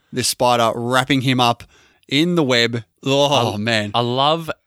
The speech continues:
Speaker 2: how quiet it is, that there's no
Speaker 1: Yeah.
Speaker 2: score when he gets stabbed. It's, oh, perfect.
Speaker 1: And the, the, the camera angles and the shots of, you know, looking up as he's walking around, you just see it, like, over the top of him, like, "Oh my God,
Speaker 2: Yeah.
Speaker 1: look up, look up."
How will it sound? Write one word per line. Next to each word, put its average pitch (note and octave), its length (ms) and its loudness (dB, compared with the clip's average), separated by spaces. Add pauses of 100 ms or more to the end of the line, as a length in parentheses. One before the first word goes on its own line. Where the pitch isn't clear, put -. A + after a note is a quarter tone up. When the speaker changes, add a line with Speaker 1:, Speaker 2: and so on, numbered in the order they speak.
Speaker 2:
how B2+ 200 -4
quiet G#2 400 -2
it F#2+ 140 -4
is, F2+ 180 -6
that G#2+ 140 -10
there's G#2 240 -4
no A#2 240 0
Speaker 1:
Yeah. C3 260 2
Speaker 2:
score G2+ 380 0
when G#2+ 160 -4
he G#2+ 80 -2
gets G#2 240 -4
stabbed. E2+ 500 -6 (140)
It's, - 100 -20
oh, - 260 -2 (200)
perfect. - 400 -4 (160)
Speaker 1:
And D#3+ 200 0
the, D#3+ 80 2
the, C#3+ 680 0
the B2+ 100 -10
camera D#3 400 -2
angles C3 260 0
and A#2+ 140 -6
the A2+ 60 -6
shots - 420 -4
of, B2 240 -2
you B2 80 -8
know, A2+ 120 -2
looking B2+ 360 -6
up B2+ 260 -2 (200)
as A#2+ 220 -4
he's B2 240 -2
walking C3 260 -6
around, B2+ 200 -4
you C3 100 -2
just C#3+ 180 0
see D3 260 0
it, C3+ 80 -4
like, A#2+ 220 -2
over C3 220 0
the A#2+ 80 -6
top A2 200 -8
of C3 60 -8
him, A#2+ 100 -2
like, A#2+ 220 0
"Oh B2 220 -2
my D3 260 0
God, D#3+ 300 0
Speaker 2:
Yeah. F3+ 40 0
Speaker 1:
look F3 120 -2
up, G#3 320 -4 (180)
look G#3 240 -2
up." G#3+ 260 0